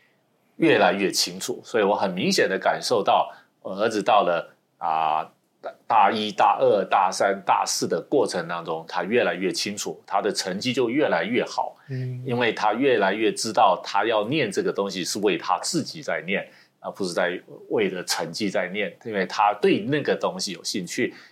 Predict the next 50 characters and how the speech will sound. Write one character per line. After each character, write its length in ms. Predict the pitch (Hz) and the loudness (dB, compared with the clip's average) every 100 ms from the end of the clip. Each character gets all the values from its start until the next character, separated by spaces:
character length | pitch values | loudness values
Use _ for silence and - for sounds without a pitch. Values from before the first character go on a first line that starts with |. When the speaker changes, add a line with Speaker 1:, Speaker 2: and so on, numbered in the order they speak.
| _ | _
Speaker 1:
去 140 | - - - | -6 -6 2
做 280 | 220 170 | 4 4
了 60 | 95 | 2
以 140 | 85 | -2
后 180 | 76 107 | -2 -2
发 160 | - 92 | 2 0
现， 240 | 95 101 - | 2 -2 0
哎， 100 | 95 | -4
这 180 | - 135 101 | 0 0 0
是 120 | 113 | -4
我 160 | 80 | -4
想 220 | 87 - - | -2 -2 0
要 240 | 92 76 - | -2 -2 -4
的 160 | 120 104 | -10 -4
东 220 | 104 92 | -4 -2
西。 240 | - - - _ _ _ | -6 -6 -10 _ _ _
他， 340 | - 101 - _ _ | -2 -2 -2 _ _
他 100 | - | -2
的 120 | 104 | 0
学 260 | 92 - 135 | 0 2 2
习 180 | 147 127 | 2 2
动 240 | 220 147 | 2 2
机 380 | 117 120 117 - _ | 0 0 -2 -6 _
往 180 | - 90 | -2 0
往 220 | 123 85 | 2 0
是 140 | - 104 | 0 -4
透 240 | - 113 | 2 2
过 200 | 92 101 | 4 2
学 380 | 90 - 190 180 | 2 0 2 0
跟 240 | 175 151 | 0 0
习 400 | 160 - - 180 | 2 2 0 -4
在 180 | 185 107 | -2 -2
之 160 | 101 101 | 0 -6
间 320 | 101 95 95 - _ _ | -2 -2 -2 -10 _ _
去 160 | - 98 | -6 -6
调 260 | - 80 | -4 -4
整 240 | 110 120 - | -2 -2 -2
出 200 | - - | -8 -8
来 100 | - | -6
的。 180 | - - _ | -6 -8 _
这 160 | - 220 | 2 2
是 100 | - | 4
我 340 | 135 87 82 - _ _ | 2 2 0 -6 _ _
观 180 | 113 | -2
察 220 | 113 92 87 | 0 0 0
出 340 | - 95 95 | 0 -2 -2
我 340 | 101 85 85 - _ | -4 -6 -8 -14 _
儿 160 | - 101 | -6 -6
子 180 | 101 90 | -4 -2
在 320 | 107 90 87 | 0 0 -2